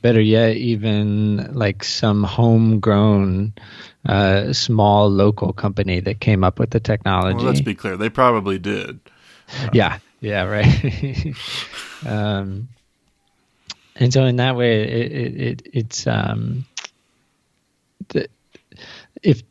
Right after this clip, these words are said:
Speaker 1: the Nike, if Nike or the Yankees are the progenitor of that quick change that's not as incremental as the Peloton, so to speak, would
Speaker 2: Mm-hmm.
Speaker 1: like,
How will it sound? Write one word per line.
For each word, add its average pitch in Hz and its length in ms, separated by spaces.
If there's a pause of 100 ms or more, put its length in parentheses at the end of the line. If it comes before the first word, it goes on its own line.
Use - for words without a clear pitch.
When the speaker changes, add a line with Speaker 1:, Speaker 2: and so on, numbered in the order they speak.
Speaker 1:
the 127 160
Nike, 135 600
if 123 240
Nike 131 680
or 104 440
the 113 180
Yankees 117 1040 (240)
are 101 500
the 117 160
progenitor 110 640 (200)
of 98 180
that 98 520
quick - 420
change 107 560
that's - 260
not 104 240
as 101 180
incremental 107 800
as 98 180
the 104 160
Peloton, 101 840
so 107 160
to 101 100
speak, 101 340
would 98 120
Speaker 2:
Mm-hmm. 95 60
Speaker 1:
like, 90 460